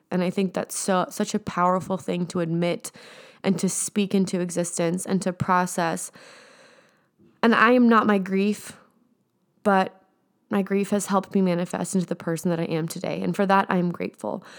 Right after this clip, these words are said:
So if you're going through something traumatizing, use that to fuel you to fucking make amazing change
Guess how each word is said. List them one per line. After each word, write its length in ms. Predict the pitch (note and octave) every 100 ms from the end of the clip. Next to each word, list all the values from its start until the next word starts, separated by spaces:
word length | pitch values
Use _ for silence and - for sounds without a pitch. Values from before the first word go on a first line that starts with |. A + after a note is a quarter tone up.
| -
So 160 | A#3
if 80 | A3+
you're 100 | A#3+
going 300 | A3+ A#3+ A#3
through 160 | A3 B3
something 400 | A#3+ G#3+ A3+ G#3
traumatizing, 680 | G3+ G3+ G3 G#3 G#3 A3+ G3
use 460 | F3+ A#3 C#4 B3+
that 440 | F#3+ F3+ - - - - -
to 160 | - G3
fuel 560 | - - B3 D#4 D#4+
you 400 | A3+ F3+ G2 F#3+ - - -
to 100 | -
fucking 640 | G3 - B3+ C4+ B3+ A3 G#3+
make 360 | A3+ A#3 - - _ _ -
amazing 720 | G#3 A3 A#3 A#3+ B3 B3+ A#3+
change 640 | A3+ A3 G#3+ G3 F#3+ F#3